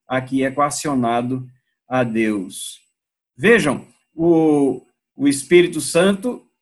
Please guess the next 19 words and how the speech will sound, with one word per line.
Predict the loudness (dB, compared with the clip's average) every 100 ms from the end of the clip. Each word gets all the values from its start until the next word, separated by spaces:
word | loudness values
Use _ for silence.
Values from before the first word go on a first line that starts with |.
| _ _
é, | 2 4 4 2 0 -6 _ _ _ _ _ _
tinha | -2 0 0 -2
poder | -2 -2 2 4 6 4 -4 _ _ _
de | 2 4
liderar | 4 4 4 4 2 0
Jesus | 2 2 0 0 2 2 2
na | -2
sua | -2 -2 0
encarnação, | 2 0 2 -2 -4 2 2 2 0 -10 _ _ _ _ 0
ao | 2
assumir | 2 0 0 0
a | 2
natureza | 0 0 -2 -2 -2
humana, | -2 2 2 2 0
Jesus | -2 -4 -6 -6
Cristo | -4 -4 0
é | -2
liderado | 0 2 2 4 4 4 2 -2 -4 -4 -2 -2
i-, | -4